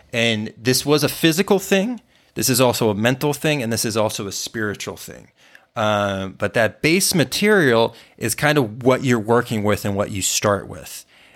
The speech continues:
And that evolution, that transmutation into gold, it's really, it's really those seven steps of the musical note to go up those seven s-, musical notes to get to that next octave. But in that process is where you kinda develop gold.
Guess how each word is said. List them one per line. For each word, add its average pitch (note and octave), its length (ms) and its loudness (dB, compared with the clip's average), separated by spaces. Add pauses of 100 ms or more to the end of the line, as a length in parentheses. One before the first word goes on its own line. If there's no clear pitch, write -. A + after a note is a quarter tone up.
(140)
And G#2+ 200 0
that A2 140 0
evolution, B2 600 2
that G#2+ 140 0
transmutation A#2 720 -2
into G2+ 160 -2
gold, A2+ 360 2
it's - 140 -8
really, G#2+ 460 -6
it's - 140 -4
really C3 160 4
those G2+ 180 2
seven G#2 320 0
steps - 340 0
of G#2+ 80 -4
the G#2 60 -4
musical G2+ 460 -2
note G#2 400 0 (420)
to A2 80 -2
go G#2+ 260 2
up G2+ 120 0
those G#2+ 160 0
seven G2+ 320 0
s-, - 380 -8 (100)
musical G#2 520 0
notes G2+ 380 0
to G#2+ 60 -4
get G2+ 160 -2
to - 100 -8
that G2+ 140 0
next F#2+ 280 -4
octave. A2 520 -2 (400)
But - 120 -4
in A#2+ 160 2
that A2 220 0
process A2 520 0
is F#2+ 120 -4
where G2 120 -2
you G2 140 -2
kinda G2 240 -4
develop F2+ 560 -6
gold. F2+ 420 -6